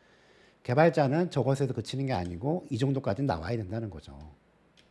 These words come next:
근데 여기서 끝이냐? 다시 볼게요. 자, 다시 처음부터 한번 해볼게요. 자,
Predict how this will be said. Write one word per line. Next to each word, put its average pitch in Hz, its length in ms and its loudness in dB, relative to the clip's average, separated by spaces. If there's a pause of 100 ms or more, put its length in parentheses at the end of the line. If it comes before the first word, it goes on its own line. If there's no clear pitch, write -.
(1900)
근데 190 440 2 (340)
여기서 139 200 0
끝이냐? 143 580 -2 (1120)
다시 110 220 -6
볼게요. 87 260 -8 (1600)
자, - 180 -18 (120)
다시 - 180 -6
처음부터 190 280 2
한번 143 140 4
해볼게요. 139 380 0 (1500)
자, - 120 -20